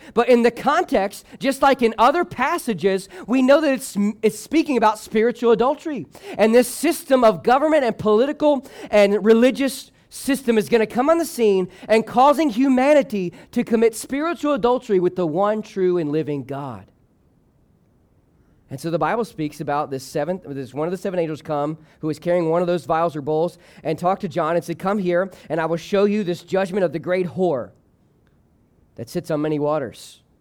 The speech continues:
And we know later on in the book of Revelation chapter seventeen that the many waters represents the people of the world and the nations. But then verse two, it speaks about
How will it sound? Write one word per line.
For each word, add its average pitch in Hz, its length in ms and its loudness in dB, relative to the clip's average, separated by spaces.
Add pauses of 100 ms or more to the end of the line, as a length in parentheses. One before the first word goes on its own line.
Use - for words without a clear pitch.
(680)
And 143 120 -6
we 165 80 0
know 185 100 2
later 196 320 4
on 214 100 4
in 240 60 4
the 208 60 -2
book 196 180 0
of 160 60 -4
Revelation 165 360 -2
chapter 170 220 -6
seventeen 160 380 -4
that 165 100 -4
the 160 80 -6
many 180 220 2
waters 180 400 0 (160)
represents 175 380 -2
the 165 80 -6
people 208 360 -4
of 147 80 -2
the 160 60 -4
world 165 340 -6 (160)
and 151 80 -6
the 151 60 -2
nations. 185 560 -4 (520)
But 175 120 -6
then 208 100 2
verse 214 180 -2
two, 262 300 -4 (220)
it 196 80 -4
speaks - 260 -4
about 202 340 0